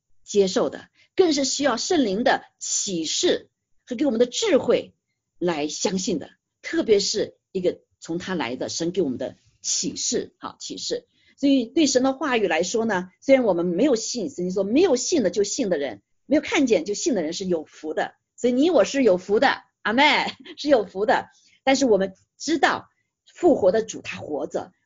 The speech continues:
在我们的生命历程当中，与他同行的过程当中，我们真的是可以经历到他的复活。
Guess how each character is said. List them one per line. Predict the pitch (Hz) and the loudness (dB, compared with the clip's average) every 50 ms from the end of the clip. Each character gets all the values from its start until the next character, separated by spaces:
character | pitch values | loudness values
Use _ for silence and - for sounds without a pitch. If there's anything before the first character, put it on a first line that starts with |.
| _ - | _ -4
在 | - 247 214 | 0 0 0
我 | 196 | 2
们 | 185 180 | 2 2
的 | 190 180 | 0 0
生 | 185 - - - 277 262 | 0 -2 -2 2 2 2
命 | 254 254 262 269 220 180 - | 4 4 2 2 0 -2 -2
历 | - 262 247 190 | -2 -2 -2 -2
程 | 185 - 170 147 151 | -2 -4 -8 -6 -4
当 | 202 190 190 208 196 | -4 -4 -4 -2 -2
中， | 214 196 208 208 _ _ _ _ - | -2 -2 -2 -4 _ _ _ _ -10
与 | - 196 | -8 -8
他 | 202 - - 233 208 208 220 226 - _ | -8 -8 -8 -6 -4 -4 -4 -6 -8 _
同 | - - - 185 202 277 | -10 -2 0 0 2 2
行 | 302 - - 196 | 0 -2 -2 -4
的 | 202 | -4
过 | 185 240 226 180 | 0 2 0 0
程 | 185 165 170 | 0 -2 -6
当 | 185 175 175 180 | -4 -6 -4 -4
中， | 190 180 185 185 - _ _ _ | -4 -4 -4 -6 -10 _ _ _
我 | - 180 185 | -2 0 0
们 | 180 175 160 160 - | 0 0 -2 -4 -6
真 | - 240 220 226 226 | -2 -2 0 0 2
的 | 208 170 | 2 2
是 | 170 - 170 170 | 2 0 -6 -6
可 | - - - - 165 | -8 -10 -8 -6 -6
以 | 175 139 - _ | -6 -6 -10 _
经 | - 202 202 196 | -10 -8 -6 -6
历 | 185 156 | -6 -6
到 | - 135 - | -6 -8 -12
他 | - - 156 | -12 -16 -16
的 | - - | -16 -18
复 | _ _ - 160 - | _ _ -14 -14 -14
活。 | - - - - | -14 -16 -18 -20